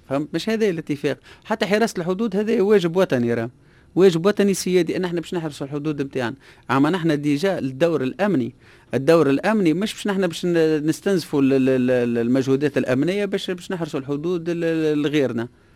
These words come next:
فهمت؟ نحر-، نحرسوا في حدودنا، هذاك واجبنا السيادي. معناتها مش هما باش يمليوا علينا شروطهم، انا باش نحن معناتها تو جاي الموسم الصيفي وتعرف انت، يعني، باش ال-، ال-، ال-، الطقس باش يتحسن وباش تكثر ال-، الهجره الغير نظاميه،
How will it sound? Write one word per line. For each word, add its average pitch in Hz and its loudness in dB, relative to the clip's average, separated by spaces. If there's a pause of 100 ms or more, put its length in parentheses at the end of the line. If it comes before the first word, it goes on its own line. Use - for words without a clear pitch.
(120)
فهمت؟ 143 -8
نحر-، 143 -4
نحرسوا 147 -2
في 135 -4
حدودنا، 170 -4
هذاك 170 -4
واجبنا 175 -2
السيادي. 139 -4 (500)
معناتها 120 -2
مش 185 -4
هما 180 0
باش - -8
يمليوا 156 0
علينا 139 0
شروطهم، 151 -6
انا 160 -4
باش 151 -10
نحن 147 -6
معناتها 147 -4 (360)
تو 139 2
جاي 147 2
الموسم 135 0
الصيفي 160 -2
وتعرف 131 -4
انت، 120 -4
يعني، 120 -2
باش 120 -10
ال-، 117 -2
ال-، 110 0
ال-، 107 -2 (320)
الطقس - -4
باش - -10
يتحسن 160 -2
وباش 160 -4
تكثر 131 -4
ال-، 123 -2
الهجره 117 0
الغير 117 2
نظاميه، 120 2